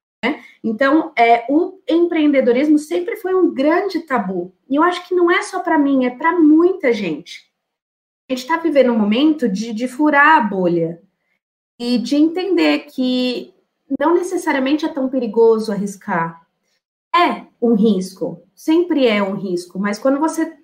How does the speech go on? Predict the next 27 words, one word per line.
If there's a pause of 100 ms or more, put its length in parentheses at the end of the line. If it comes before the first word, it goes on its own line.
assume
um
risco
dentro
de
algo
que
é,
te
motiva,
que
é
uma
paixão, (500)
como
você
falou, (260)
você
faz
a,
a,
a,
as
lives
do,
dos
jogos,